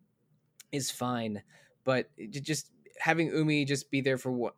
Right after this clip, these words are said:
excuse me, being there for one conversation, j-, just felt a little bit out of left field.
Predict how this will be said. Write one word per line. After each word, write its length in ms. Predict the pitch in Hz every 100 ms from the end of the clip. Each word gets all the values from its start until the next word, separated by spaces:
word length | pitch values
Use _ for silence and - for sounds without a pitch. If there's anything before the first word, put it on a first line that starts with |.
| _ _
excuse 300 | - 139 123
me, 100 | 120
being 260 | 147 139
there 120 | 135
for 120 | 127 127
one 200 | 131 127
conversation, 720 | 131 117 107 117 113 104 - _ _ _ _ _ _ _ _ -
j-, 100 | 147
just 260 | 147 147 -
felt 140 | 147
a 20 | 131
little 160 | 123
bit 120 | 110
out 120 | 113 107
of 220 | 107 -
left 160 | -
field. 300 | - 80 -